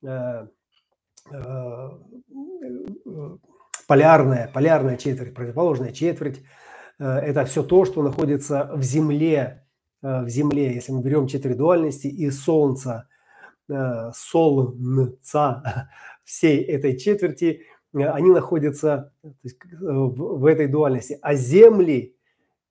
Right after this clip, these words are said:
земля всей этой четверти находится в инициации. Вот основание, земля, э, этих отношений — это ум, это инициация, это пробужденное сознание,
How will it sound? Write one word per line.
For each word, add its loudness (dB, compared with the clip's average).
земля -2
всей -4
этой -6
четверти -10
находится -8
в -6
инициации. -10
Вот -8
основание, -2
земля, -8
э, -10
этих -6
отношений — -2
это -4
ум, 2
это -8
инициация, -8
это -6
пробужденное -2
сознание, -4